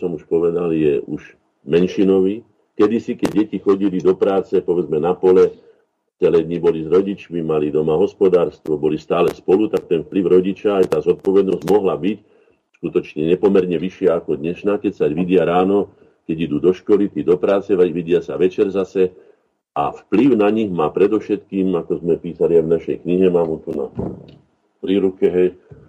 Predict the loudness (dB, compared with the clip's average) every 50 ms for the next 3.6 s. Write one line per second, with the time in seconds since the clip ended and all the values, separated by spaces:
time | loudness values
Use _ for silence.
0 | -16 -6 0 2 4 4 4 2 2 2 2 0 0 -4 -2 0 0 2 2 0
1 | 0 -2 -2 0 2 2 2 2 0 -2 -4 -4 -6 -8 -8 -8 -6 -4 -2 2
2 | 2 4 4 4 2 0 -2 -4 -4 -2 -2 0 0 0 0 0 0 2 2 0
3 | 0 0 -2 -2 -2 -2 -2 -2 -4 -6 -6